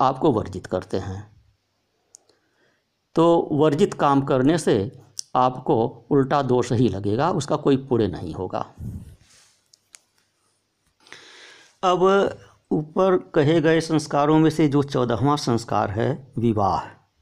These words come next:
वह सभी वर्णों का होता है। शूद्र का विवाह संस्कार भी मंत्र रहित होता है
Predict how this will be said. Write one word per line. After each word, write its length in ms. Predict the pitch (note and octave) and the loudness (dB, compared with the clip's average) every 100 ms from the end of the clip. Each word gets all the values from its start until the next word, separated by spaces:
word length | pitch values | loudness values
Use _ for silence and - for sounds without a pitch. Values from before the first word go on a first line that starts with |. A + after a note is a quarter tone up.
| _ _ _ _ _ _ _ _ _ _ _ _ _ - | _ _ _ _ _ _ _ _ _ _ _ _ _ -2
वह 340 | G3 F3+ G3 - _ _ _ _ - | 0 0 -2 -8 _ _ _ _ -14
सभी 300 | - B2 C3+ | -4 0 2
वर्णों 340 | C3+ C#3 C#3+ | 2 2 0
का 120 | C3+ | 0
होता 320 | C#3 D3+ D#3 D3 | -2 -2 -2 -2
है। 380 | E3+ F#3 - _ _ - - - _ _ - _ _ _ _ _ _ _ _ _ _ _ _ _ _ _ _ - | -2 -6 -14 _ _ -20 -20 -20 _ _ -20 _ _ _ _ _ _ _ _ _ _ _ _ _ _ _ _ -14
शूद्र 460 | - F#3+ G3+ F#3+ | 0 2 2 0
का 200 | G3+ F#3+ | 0 2
विवाह 400 | F3+ D3+ D3+ E3 | 2 2 4 2
संस्कार 600 | D3+ D3+ C#3 C#3 C#3 C#3 | 2 0 0 2 2 2
भी 420 | C#3 E3 G2+ - - _ _ _ _ - | 2 2 0 -4 -14 _ _ _ _ -4
मंत्र 400 | C3 D3+ E3+ D#3 | 0 0 0 0
रहित 380 | C3+ A#2 G#2+ A2+ | 2 2 0 -2
होता 340 | G2 F#2 - G2 | -4 -6 -4 -6
है 440 | - - - _ | -6 -14 -18 _